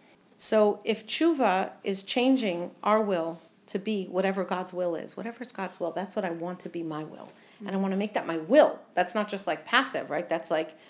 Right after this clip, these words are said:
that's what I want, is to be doing Hashem's will. So through that, I'm gonna fix what I've done wrong, but through that, I'm gonna go, gonna fix what I'm going forward. So then there's a challenge to learn, which is, what is his will?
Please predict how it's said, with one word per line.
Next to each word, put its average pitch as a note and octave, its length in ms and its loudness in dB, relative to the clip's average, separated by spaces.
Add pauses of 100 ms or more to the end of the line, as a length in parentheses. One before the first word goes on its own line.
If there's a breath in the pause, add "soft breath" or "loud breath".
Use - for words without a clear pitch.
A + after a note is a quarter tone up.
(260 loud breath)
that's G#3 180 -4
what G#3 100 2
I E3 80 4
want, E3 680 4
is F#3 180 -6
to F3+ 100 -4
be F3 100 -8
doing F3+ 280 -2
Hashem's E3 440 -10
will. - 220 -8 (300 loud breath)
So - 180 2
through A#3 240 0
that, A3 140 6
I'm F#3 120 2
gonna F3 160 -2
fix - 320 -8
what F3 120 0
I've E3+ 140 -4
done D#3+ 220 -6
wrong, G3+ 320 -4
but - 140 -16
through - 180 -16
that, A3+ 80 -10
I'm G#3+ 80 -10
gonna G3 160 -8
go, F3+ 140 -10 (220)
gonna F3+ 200 -10
fix - 340 -12
what F3+ 80 -8
I'm F3 100 -10
going D#3+ 260 -8
forward. G#3 460 -6 (340 loud breath)
So G3 320 2 (840)
then A3 200 4
there's G#3 220 2
a F#3+ 60 0
challenge A3 840 -2
to - 140 -6
learn, G3 500 0
which F#3+ 260 -8
is, F#3 500 -4 (920 soft breath)
what G#3 240 2
is G#3 140 -2
his G3 180 -6
will? C4+ 320 -2